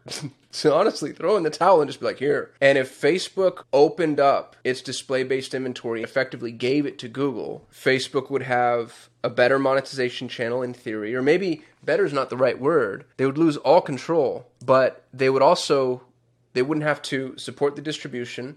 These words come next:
They'd have maybe far more advertisers, and they'd have the ability to monetize inventory that it, right now, as it stands, I doubt they're monetizing.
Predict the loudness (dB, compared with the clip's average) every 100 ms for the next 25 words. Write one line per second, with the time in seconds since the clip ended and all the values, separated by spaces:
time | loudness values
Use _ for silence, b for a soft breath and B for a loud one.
0 | _ -8 -2 2 0 -2 -6 -4 -2 -2
1 | 0 2 0 0 -4 -4 -6 -8 -8 4
2 | 6 6 4 2 4 2 0 0 0 2
3 | 2 0 0 -4 -4 -6 -4 -2 -2 -4
4 | 0 2 4 6 6 4 0 -2 0 2
5 | 0 -6 -4 0 4 4 2 0 0 -2
6 | -8 -12 -16